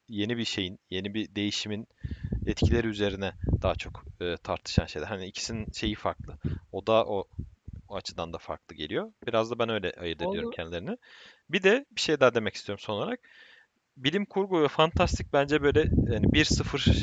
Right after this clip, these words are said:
Speaker 1: e, parametreler değil. Hani, bir şey ya bilim kurgudur ya da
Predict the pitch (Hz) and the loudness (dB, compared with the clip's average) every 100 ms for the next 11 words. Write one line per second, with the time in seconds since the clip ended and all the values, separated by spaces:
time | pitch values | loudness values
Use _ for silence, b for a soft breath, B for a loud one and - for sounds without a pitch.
0 | - 117 113 - 127 123 123 - 113 123 | 2 4 2 4 2 4 2 2 4 4
1 | 113 90 - 95 90 - 123 - 127 123 | 2 -4 -2 -4 -6 -10 -6 2 2 4
2 | 131 127 131 - 131 127 131 - 123 120 | 0 0 0 0 -2 -4 -6 -2 0 2